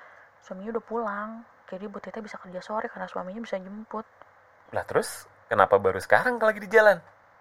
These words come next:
Speaker 1: Ya kan berangkat, Bi. Masa nggak lewat jalan?
Speaker 2: Maksud aku, ini kan udah hampir setengah sembilan. Kalau kerja pagi kan kamu masuk jam delapan.
Speaker 1: Aku kesiangan, Bi.
Speaker 2: Emang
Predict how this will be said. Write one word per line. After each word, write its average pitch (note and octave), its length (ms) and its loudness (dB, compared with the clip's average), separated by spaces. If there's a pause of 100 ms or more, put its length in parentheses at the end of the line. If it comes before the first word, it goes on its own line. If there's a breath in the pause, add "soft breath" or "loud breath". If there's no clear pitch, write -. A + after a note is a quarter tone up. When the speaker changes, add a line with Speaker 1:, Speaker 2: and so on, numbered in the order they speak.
(160)
Speaker 1:
Ya - 80 2
kan F4+ 80 2
berangkat, D4+ 560 2
Bi. A#3 320 -8 (240)
Masa - 160 -18
nggak C#4+ 240 0
lewat G3 240 0
jalan? D#3+ 560 -4 (460)
Speaker 2:
Maksud G2 400 -2
aku, B2 560 2
ini G#2+ 160 -6
kan D3+ 160 2
udah G2+ 320 -2
hampir F#2+ 160 4
setengah F2+ 320 -2
sembilan. E2 640 4 (960)
Kalau G#2 240 4
kerja G2+ 320 0
pagi F2+ 400 2
kan F#3 480 2
kamu E3+ 320 -2
masuk F3+ 240 -6
jam E3 160 2
delapan. A#2+ 400 6 (640)
Speaker 1:
Aku - 160 -12
kesiangan, G3+ 800 -4
Bi. G3+ 160 -14 (640)
Speaker 2:
Emang D3 480 -4